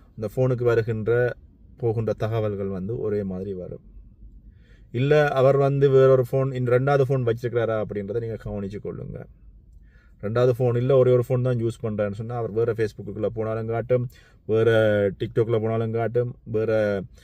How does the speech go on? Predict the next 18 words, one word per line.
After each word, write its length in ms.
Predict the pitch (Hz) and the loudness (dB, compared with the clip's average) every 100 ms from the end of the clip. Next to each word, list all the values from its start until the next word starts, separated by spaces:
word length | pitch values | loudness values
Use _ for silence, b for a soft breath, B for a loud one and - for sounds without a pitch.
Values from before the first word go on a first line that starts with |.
| b _ | b _
அஹ், 580 | 98 101 98 98 98 98 | -6 -4 -2 -2 -2 -4
எந்த 300 | - 120 151 | 0 4 6
சமூக 400 | 131 131 127 120 | 6 4 4 4
வலைத்தளங்கள், 380 | 117 120 110 110 | 2 0 -2 0
வேற 160 | 117 117 | 0 0
வேற 140 | 113 | 0
சமூக 400 | 110 110 110 107 | -4 -6 -2 -2
வலைத்தளங்கள் 380 | 104 104 104 107 | -2 -4 -6 -6
பாவிச்சாலும் 500 | 104 101 98 101 95 | -4 -4 -4 -6 -6
வந்து 220 | 95 95 | -8 -6
அதை 140 | 113 104 | -4 -4
வந்து 300 | 95 104 104 | -4 -8 -6
உங்களுக்கு 340 | 101 90 - | -6 -6 -8
காட்டுவதற்கான 420 | 101 98 98 98 | -6 -6 -6 -8
வாய்ப்புகள் 400 | 95 95 107 98 | -6 -6 -8 -8
அளவுக்கு 340 | 104 110 104 107 | -6 -4 -4 -4
அதிகமாக 440 | 123 127 110 95 | -2 -2 -4 -6
இருக்கிறது. 480 | 90 - - - - | -10 -12 -14 -12 -14